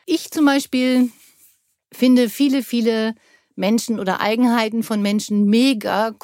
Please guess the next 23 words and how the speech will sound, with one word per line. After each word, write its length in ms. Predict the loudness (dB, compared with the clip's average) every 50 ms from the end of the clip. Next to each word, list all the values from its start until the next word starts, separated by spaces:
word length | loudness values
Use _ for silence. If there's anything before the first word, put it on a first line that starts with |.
| -8 -6
cool 360 | -4 -2 -2 -2 -4 -8 -14 -20 _ _ _ _ _ _ _ _ _ _ _ _
und 160 | -2 0 2
denke 220 | 4 2 2 2
dann 180 | 2 0 -2 -2
auch, 180 | -2 -4 -4 -6 _ _ _
boah, 520 | -6 -6 -4 -4 -4 -6 -8 -8 -10 -12 -16 _ _ _ _ _ _ _ _ _ _ _ _ _ _ _ _ _
so 300 | -6 -2 0 2 2 2
Computer 580 | 0 0 -2 -2 -2 -2 -2 -2 0 -2 -2 -2
bedienen 400 | -2 -4 0 4 4 6 6 4
zu 140 | 2 0 -2
können, 340 | -2 -2 -2 -2 -4 -10 -14 -18 _ _ _ _ _ _ _ _ _
mega 340 | -2 0 2 2 2 0 -2 -4 -2 0
cool. 200 | 0 0 0 0 -4 _ _ _ _
Und 580 | 0 2 4 4 4 2 -2 -4 -8 -14 -18 _ _ _ _ _ _ _ _ _ _ -6
das 180 | -4 -4 -2
ist 260 | -2 -4 -6 -6 -10 -8 _
eine 160 | -4 -2 -2
Art 360 | -2 -2 -2 -4 -6 -8 -10
Aufschauen, 680 | -6 -4 -4 -4 -4 -6 -4 -2 0 0 0 0 0 0
eine 180 | 0 -2 -2 -2
Art 640 | -2 -2 -2 -2 -4 -6 -8 -14 -16 -16 -18 -20 _ _
Bewundern 600 | -8 -6 -2 2 2 4 4 4 4 4 2 2 0 -2 -6 -8
von 640 | -10 -12 -10 -4 -2 0 2 2 2 4 2 2 0